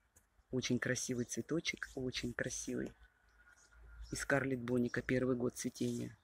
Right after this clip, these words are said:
Ну, это ж красота. Красота из красоты. Вот это второй Хот Чоколад. Тоже с бутонами. Теперь всем спасибо и до свидания.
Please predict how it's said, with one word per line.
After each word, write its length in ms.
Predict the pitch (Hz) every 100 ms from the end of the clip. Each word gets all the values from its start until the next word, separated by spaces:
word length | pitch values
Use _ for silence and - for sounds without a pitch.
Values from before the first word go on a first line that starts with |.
| _
Ну, 100 | 135
это 100 | -
ж 100 | -
красота. 520 | - 147 165 - 190 - _ _ - - _ _ _ _ _ _ _
Красота 440 | - 143 165 202
из 140 | 185 -
красоты. 580 | 151 139 147 - 113 104 _ _ -
Вот 100 | 135
это 320 | 127 127 123
второй 320 | - 135 120 127
Хот 220 | - -
Чоколад. 500 | - - 160 156 - _ _ - _ _ _ _ _
Тоже 260 | - 143 135
с 60 |
бутонами. 680 | 117 135 - 127 123 123 120 - - - - - _ _ _ _ _ - - _ _ - - - - _
Теперь 240 | - 127 139
всем 200 | - 139
спасибо 640 | - - - 180 185 190 - _ _ _ _ _ _
и 60 |
до 100 | 160
свидания. 600 | 123 - 117 120 117 120